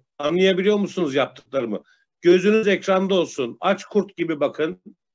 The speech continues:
Önemli bir yerdeyim. Bir şeyin nereden geldiğini, sebebini anlatmaya çalışıyorum. Şimdi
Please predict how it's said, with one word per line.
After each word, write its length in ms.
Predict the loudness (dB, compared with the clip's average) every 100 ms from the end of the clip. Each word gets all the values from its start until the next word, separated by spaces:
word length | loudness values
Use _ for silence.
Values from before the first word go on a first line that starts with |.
| _ _ _ _ _ -4
Önemli 460 | 2 2 2 0
bir 60 | 2
yerdeyim. 680 | 4 4 2 0 0 -2 -6 _ _ _ _ -12
Bir 100 | -4
şeyin 360 | 0 0 0
nereden 480 | 2 2 2 2 2
geldiğini, 680 | 2 0 -2 -4 -4 -2 -4
sebebini 500 | -4 -2 0 0 0
anlatmaya 640 | 0 -2 -4 -4 -4 -4
çalışıyorum. 560 | -6 -10 -8 -8 -8 -12 _ _ _ _ _ _ _
Şimdi 500 | -6 0 0 0